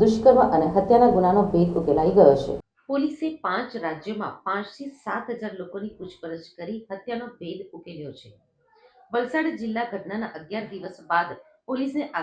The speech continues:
કેસમાં સફળતા મળી હોવાની વાત સામે આવી છે. એક હજારથી વધુ સી સી ટી વી કેમેરાની તપાસ કરવામાં આવી છે. પારડીમાં દુષ્કર્મ કર્યા બાદ હત્યાના કેસના આરોપીની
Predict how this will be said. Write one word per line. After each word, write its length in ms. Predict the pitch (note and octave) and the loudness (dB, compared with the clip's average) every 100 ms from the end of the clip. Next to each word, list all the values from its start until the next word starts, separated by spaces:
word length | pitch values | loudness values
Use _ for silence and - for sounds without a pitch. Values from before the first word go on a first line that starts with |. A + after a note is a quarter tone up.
| - | -8
કેસમાં 340 | G3+ F3+ A#3 A3+ | -12 -12 -14 -14
સફળતા 480 | G3 - D3+ E3+ G3 | -18 -16 -8 -6 -6
મળી 300 | F3 F3+ E3 | -6 -10 -12
હોવાની 260 | F3 G3 D3 | -14 -12 -8
વાત 260 | D3 - G3 | -8 -10 -14
સામે 240 | F3 D#3 C3+ | -12 -10 -10
આવી 240 | A#2 G#2 | -12 -18
છે. 80 | - _ _ _ - - _ - | -20 _ _ _ -20 -20 _ -2
એક 200 | D#4+ D#4 | -2 -2
હજારથી 400 | A3+ A#3 B3 B3 | -4 -6 -6 -10
વધુ 160 | F#3+ B3 | -12 -12
સી 220 | - G3 | -14 -16
સી 100 | A3+ | -14
ટી 160 | A3+ B3+ | -12 -14
વી 100 | A3+ | -14
કેમેરાની 440 | F3 F3+ E3+ G3+ G3+ | -14 -12 -12 -12 -14
તપાસ 400 | E3+ - E3+ - | -12 -8 -8 -10
કરવામાં 420 | - D3 D3+ F3+ C#3 | -16 -12 -8 -8 -8
આવી 200 | C#3+ - | -12 -10
છે. 140 | A#3+ B3 _ _ _ | -8 -10 _ _ _
પારડીમાં 520 | A#3 A3+ A3+ C#4 C#4+ G3+ | 0 0 -2 -4 -4 -6
દુષ્કર્મ 400 | G3 - G#3+ A3+ A3 | -10 -12 -12 -10 -10
કર્યા 280 | F#3 F3 | -10 -6
બાદ 240 | E3+ E3+ E3+ - _ - | 0 0 -2 -10 _ -10
હત્યાના 500 | G#3+ - C4+ C#4 C#4 | -10 -4 -2 -2 -6
કેસના 360 | G#3 G#3 - G#3+ - | -12 -14 -10 -10 -8
આરોપીની 480 | D3+ D3+ - G3 | -8 -8 -10 -14